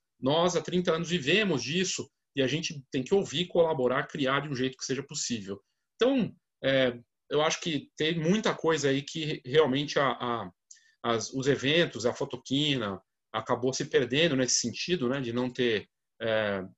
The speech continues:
acompanhado, né? Não basta, por exemplo, que a foto da Carl Zeiss, né, a lente ali no stand, ela é bonitinha, mas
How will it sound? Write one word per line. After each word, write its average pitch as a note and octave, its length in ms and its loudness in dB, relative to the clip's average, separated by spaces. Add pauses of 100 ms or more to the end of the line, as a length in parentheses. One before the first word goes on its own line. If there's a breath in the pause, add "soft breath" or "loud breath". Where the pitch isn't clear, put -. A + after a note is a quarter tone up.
(100)
acompanhado, B2 920 0
né? D3 200 -2 (240 loud breath)
Não E3+ 80 -2
basta, F3 300 6
por D3+ 80 4
exemplo, C#3 180 2
que D3+ 80 0
a C3+ 60 4
foto C#3 300 0
da B2 100 2
Carl C3+ 240 4
Zeiss, A#2 420 0
né, B2+ 220 2
a A2 140 0
lente C3+ 360 4
ali B2 140 4
no B2 80 4
stand, C3 480 0
ela G#3 160 -2
é B3+ 100 -2
bonitinha, A#3 460 0
mas F#3 280 2